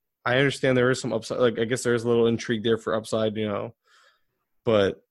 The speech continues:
I'm just not a huge Gurriel guy. So dropping him is, is, for me, isn't,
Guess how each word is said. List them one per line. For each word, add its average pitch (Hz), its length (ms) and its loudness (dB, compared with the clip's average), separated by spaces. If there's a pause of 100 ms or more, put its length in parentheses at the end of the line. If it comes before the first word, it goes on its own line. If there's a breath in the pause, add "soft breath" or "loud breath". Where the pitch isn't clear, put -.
I'm 131 200 -4
just 123 160 -8
not 120 140 2
a 110 40 2
huge 110 300 -2 (220)
Gurriel 107 460 2
guy. 98 540 -2 (520)
So 107 380 0
dropping 117 300 0
him 117 200 0
is, 113 100 2
is, 110 480 -6
for - 180 -4
me, 113 200 4
isn't, 107 300 -2